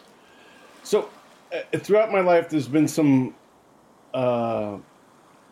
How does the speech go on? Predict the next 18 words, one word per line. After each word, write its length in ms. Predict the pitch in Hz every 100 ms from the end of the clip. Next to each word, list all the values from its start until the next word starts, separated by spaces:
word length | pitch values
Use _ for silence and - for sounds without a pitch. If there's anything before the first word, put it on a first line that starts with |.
| _ _ -
you 120 | 123
could 180 | 127 -
say, 160 | 120
trauma 460 | - - 185 180 175
or 220 | 135 135
different 320 | 120 151 143
events 520 | 127 127 123 117 - -
that, 440 | 107 120 113 113 - 101
that 320 | 113 110 107 - _ _ -
have 500 | 127 127 120 113 107 _ _ _ _ _ -
maneuvered 560 | 139 147 160 120 123 101
me. 160 | 101 - _ _ - -
So 160 | - 151
in 120 | 135
two 180 | - 233
thousand 360 | 226 214 180
and 100 | 156
four, 420 | 131 147 120 131